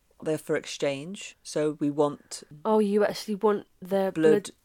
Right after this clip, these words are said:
Speaker 2: and oxygen and things to pass in and out.
Speaker 1: Yeah, so not the blood, but we want the things in the blood to pass
Speaker 2: The
Speaker 1: out.
Speaker 2: oxygen.
Speaker 1: Yeah, oxygen, glucose, anything that's useful to the respiring cells needs to pass out, and then anything that's waste products needs to pass in.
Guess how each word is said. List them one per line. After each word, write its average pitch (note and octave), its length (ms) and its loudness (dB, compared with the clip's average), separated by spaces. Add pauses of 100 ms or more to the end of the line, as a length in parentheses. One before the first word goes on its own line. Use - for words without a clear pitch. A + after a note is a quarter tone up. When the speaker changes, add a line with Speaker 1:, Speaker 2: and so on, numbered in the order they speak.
(140)
Speaker 2:
and G3 200 -6
oxygen - 440 -10
and F#3+ 80 -14
things G3 240 -12
to - 80 -20
pass - 340 -20
in F#3+ 100 -14
and F#3 140 -16
out. F3+ 300 -16
Speaker 1:
Yeah, C#3+ 220 0
so D3+ 200 -8
not D#3 240 -4
the D#3 60 -8
blood, D3 280 -2
but B2 80 -6
we D3+ 100 -2
want D3 200 -2
the B2 60 -8
things D#3 300 -8
in D#3 160 0
the D3 80 -4
blood C#3+ 280 -4
to D3+ 80 -16
pass C#3+ 280 -14
Speaker 2:
The G#3 160 -14 (140)
Speaker 1:
out. C#3+ 260 4
Speaker 2:
oxygen. F#3+ 220 -10 (360)
Speaker 1:
Yeah, C#3+ 280 -6
oxygen, D3+ 520 -2
glucose, D3 680 -8 (420)
anything D#3+ 480 -2
that's - 520 -10
useful D#3 500 -6
to - 120 -18
the D#3 100 -6
respiring D3 520 -6
cells C#3+ 480 -8 (320)
needs D3+ 160 -12
to D#3+ 80 -10
pass C#3 240 -12
out, C#3 300 -6
and D3 120 -12
then D3 80 -12
anything D3+ 320 -12
that's - 260 -16
waste D3+ 280 -2
products - 440 -12
needs D3+ 320 -12
to D3 120 -12
pass C#3+ 300 -14
in. - 340 -8